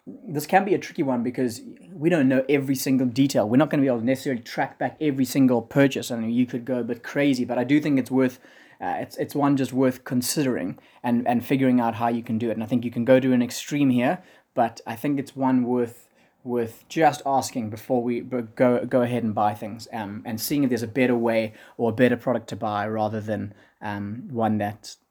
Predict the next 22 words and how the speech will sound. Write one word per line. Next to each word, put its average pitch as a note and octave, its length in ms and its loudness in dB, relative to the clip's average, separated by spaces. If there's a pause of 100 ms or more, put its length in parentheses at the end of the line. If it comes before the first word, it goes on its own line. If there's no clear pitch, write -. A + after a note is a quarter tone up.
(180)
is, A#2 320 -8
is A#2 200 -4
most C3 300 4
likely B2 380 2
gonna G#2+ 180 -4
be G#2 140 -6
oppressing G#2+ 420 -8
someone G#2+ 360 -8
or G#2 140 -4
harming G#2 300 -2
the G2 80 -6
earth D2 300 -8
and, A2+ 240 -2
you B2+ 40 6
know, A2 140 2 (280)
sort - 120 -4
of A#2+ 100 -2 (420)
perpetuating C3+ 640 2
a, E2 720 -4
an - 120 -6
unhelpful A#2+ 420 -2
system. A2+ 440 -10